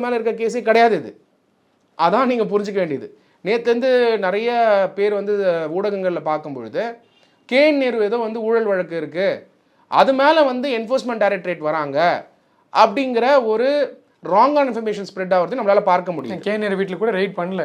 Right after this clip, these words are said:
Speaker 2: ரே-, கே நேரு தொடர்புடைய இடங்கள்ல தான் மட்டும் அவங்க பையன், அது மட்டும் இல்லாம அவங்க சகோதரர் வீட்டுல மட்டும் தான் ரெய்டு கண்டக்ட்
Speaker 1: அதான் சொல்ல
Speaker 2: பண்ணிருக்காங்க.
Speaker 1: வரேன். So ஒரு, ஒருத்தரோட வீட்டுல ரெய்டு கண்டக்ட் பண்றதுனாலேயே அவரு,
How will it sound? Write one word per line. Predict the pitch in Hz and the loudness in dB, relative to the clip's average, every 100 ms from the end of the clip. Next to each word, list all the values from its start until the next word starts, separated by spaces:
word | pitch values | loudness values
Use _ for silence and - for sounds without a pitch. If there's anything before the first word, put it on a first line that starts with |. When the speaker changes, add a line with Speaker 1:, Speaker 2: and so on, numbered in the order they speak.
| 143 | -4
Speaker 2:
ரே-, | 170 156 | -6 -6
கே | 190 | -6
நேரு | 185 180 | -6 -4
தொடர்புடைய | 160 170 185 175 | -4 -2 -4 -4
இடங்கள்ல | 165 160 160 | -4 -6 -6
தான் | 165 160 | -6 -6
மட்டும் | 151 | -6
அவங்க | 151 147 | -8 -6
பையன், | 151 160 180 226 170 | -6 -6 -10 -10 -8
அது | 160 | -8
மட்டும் | 156 165 | -6 -6
இல்லாம | 160 185 214 185 151 135 131 _ _ _ - | -6 -6 -8 -8 -10 -14 -16 _ _ _ -8
அவங்க | 160 156 | -4 0
சகோதரர் | 175 196 185 165 | 2 4 2 -2
வீட்டுல | 160 156 | -4 -6
மட்டும் | 156 180 | -4 -2
தான் | 165 | -2
ரெய்டு | 151 - | -6 -10
கண்டக்ட் | 151 160 196 | -8 -4 0
Speaker 1:
அதான் | 285 254 | 2 4
சொல்ல | 247 | 2
Speaker 2:
பண்ணிருக்காங்க. | 226 147 - | 2 0 -4
Speaker 1:
வரேன். | _ - | _ -6
So | 339 285 - - _ _ - - 170 | -4 -4 -6 -18 _ _ -20 -12 -6
ஒரு, | 185 165 175 | -4 -4 -6
ஒருத்தரோட | 170 170 156 226 | -4 -4 -4 -6
வீட்டுல | 254 262 196 | -4 -4 -2
ரெய்டு | 254 247 208 | -4 -4 -4
கண்டக்ட் | 208 214 202 | -4 -4 -4
பண்றதுனாலேயே | 180 165 143 123 113 131 185 139 - _ _ - | -4 -6 -6 -10 -8 0 0 0 -6 _ _ 0
அவரு, | 175 254 | 4 4